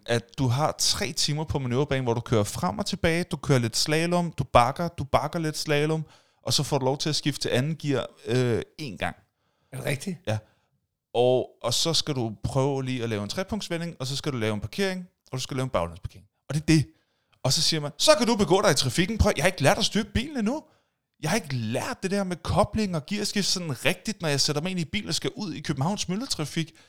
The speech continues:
Speaker 1: Jeg forstår ikke, at der ikke er et punkt i midten, en eller anden trafiklegeplads for voksne, hvor du kører rundt i et lukket,
Speaker 2: Det, men det er jo,
Speaker 1: sikret
Speaker 2: det er jo det.
Speaker 1: område.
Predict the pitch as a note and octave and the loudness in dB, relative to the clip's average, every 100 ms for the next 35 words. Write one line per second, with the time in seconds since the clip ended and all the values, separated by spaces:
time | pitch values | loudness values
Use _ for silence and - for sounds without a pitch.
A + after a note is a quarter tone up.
0 | _ - C#3+ D#3 - G#3 G#3 E3 - D3 | _ -6 -2 0 2 2 0 0 0 0
1 | E3+ D#3 D#3+ - F#3+ G3+ G3 D3 D3 - | 2 0 6 6 6 0 -4 0 0 -2
2 | G3 - _ - F3 D#3+ E3+ - F#3 - | -8 -8 _ -8 -2 -2 0 -2 -2 -6
3 | A3+ C#3+ B2+ C3+ - D3+ D3 - C3+ - | -8 -2 -2 -2 0 2 2 0 -2 0
4 | C#3 - - - F3+ E3+ _ _ _ _ | 4 4 4 0 0 -6 _ _ _ _
5 | - D3 D3+ D#3 D3+ C3 F3 - D#3+ C#3 | 0 2 2 2 2 4 2 2 -2 -2
6 | B2 B2+ D#3 G3 G3+ C#3 F#3 F#3+ C#3+ D3 | -4 4 6 6 6 2 2 4 6 8
7 | F3+ G#3 G3+ G3 F#3 D3 F#3 F3+ D#3+ C#3+ | 6 2 2 2 6 6 8 6 6 6